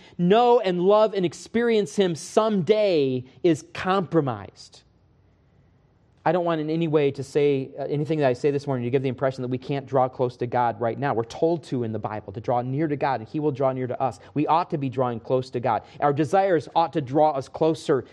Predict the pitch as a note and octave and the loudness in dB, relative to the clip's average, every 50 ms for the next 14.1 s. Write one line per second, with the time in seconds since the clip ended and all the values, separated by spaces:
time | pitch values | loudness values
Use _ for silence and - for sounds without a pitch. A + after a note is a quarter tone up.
0 | - _ - C3 C3+ D3+ D3 C3 G#2+ - - - - D#3 E3 G3 G#3+ F#3+ - - | -12 _ -4 -2 0 2 2 2 0 -4 -10 -2 0 2 2 2 0 -4 -4 -2
1 | F#3+ G3 G3+ F3 D3 C3+ C3 C3 C3+ C#3 A#2+ - D3+ C#3+ C#3 - - - - - | -2 0 0 0 0 0 0 0 -2 -4 0 0 0 0 -2 -6 -20 -20 -20 -20
2 | - _ D#3 D#3+ - E3 D3+ C#3 - - - - - F#3+ G3+ G#3+ A3+ A#3 - - | -2 _ 0 0 2 -2 -4 -4 -4 -12 -12 0 2 2 4 4 2 0 -2 -10
3 | - _ _ - - _ - F#3+ F3+ C#3 - E3+ F3 F3 F3 E3+ - - - C#3+ | -20 _ _ -20 -20 _ -2 -2 0 2 2 2 2 2 0 -2 -4 -4 -2 -2
4 | C#3 A#2+ C3 D#3 F3+ G3+ F3+ D#3 D#3+ D#3 - - D3+ D#3 C3+ D#3+ D3+ D3+ - D#3+ | -2 -2 -4 -4 -4 -4 -2 -2 -6 -6 -4 -4 -6 -2 -2 -4 -4 -4 -6 -6
5 | C#3+ C3 G#2 - - - - - - _ _ _ _ _ _ _ _ _ _ _ | -6 -6 -8 -8 -14 -20 -20 -20 -20 _ _ _ _ _ _ _ _ _ _ _
6 | _ _ _ _ _ _ _ _ _ _ _ _ _ _ _ _ _ _ _ _ | _ _ _ _ _ _ _ _ _ _ _ _ _ _ _ _ _ _ _ _
7 | _ _ _ _ _ _ _ _ _ _ _ D#3 D#3+ - - - - - G#3 G#3 | _ _ _ _ _ _ _ _ _ _ _ 0 0 0 -4 -16 -2 0 0 0
8 | A3+ - - A#3+ A3+ - - E3+ E3 D#3 - D#3+ C3+ - - - F#3+ E3+ F3+ G3 | 0 0 0 -2 -2 0 0 -2 -2 -2 -2 -6 -8 -8 -8 -4 -4 -2 -2 -2
9 | G#3 G3 - - F3 - E3 D#3+ C#3+ B2+ B2+ D#3 D#3 E3 - - D3+ B2 A2+ G#2 | -4 -2 -2 -2 -2 -2 -2 -6 -6 -2 -4 -4 -4 -4 -8 -10 -8 -8 -8 -8
10 | - - - - - - _ _ _ _ _ _ _ _ _ _ _ _ _ _ | -10 -12 -20 -20 -20 -20 _ _ _ _ _ _ _ _ _ _ _ _ _ _
11 | _ _ _ _ E3+ E3+ D#3+ B2 D3+ D3 D3 D#3 F3 G3 A3 A3+ A3 A#3 A3+ A#3 | _ _ _ _ 2 2 2 0 -2 -2 2 2 2 2 2 0 -2 -2 0 2
12 | A3+ G#3+ G#3 G3 - E3 D#3 C3 C3 D#3 E3+ D#3 - - - - - F3+ F3+ F#3 | 0 0 0 0 0 -2 -2 0 0 0 0 0 -2 -8 -18 -14 -10 -6 -4 -2
13 | F#3 F3+ F3+ E3+ D3+ F#3 - - E3+ D#3 C#3+ D3 C#3+ D3 D3+ D#3 E3 D#3+ D3 C#3 | -2 -2 -2 -2 -2 -4 -4 -4 -6 -4 -2 -2 -2 -2 -2 -4 -2 0 0 0
14 | B2+ A#2 | 0 0